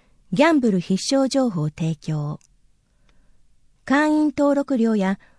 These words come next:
保証金の名目で、金銭を騙し取る異性との交際斡旋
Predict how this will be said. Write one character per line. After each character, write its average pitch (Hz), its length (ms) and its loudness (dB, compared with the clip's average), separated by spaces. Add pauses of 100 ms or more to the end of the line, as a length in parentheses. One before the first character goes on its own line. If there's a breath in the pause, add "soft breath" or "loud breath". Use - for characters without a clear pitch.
(120 soft breath)
保 214 160 -2
証 320 240 -2
金 285 200 0
の 269 120 2
名 240 180 4
目 226 240 0
で、 190 160 -4 (460)
金 339 240 0
銭 233 240 2
を 202 60 2
騙 202 260 0
し - 80 -10
取 208 120 -2
る 185 180 -2 (480)
異 330 120 2
性 285 240 0
と 202 140 -4
の 180 160 0
交 240 200 -2
際 233 260 0
斡 220 80 -2
旋 139 420 -12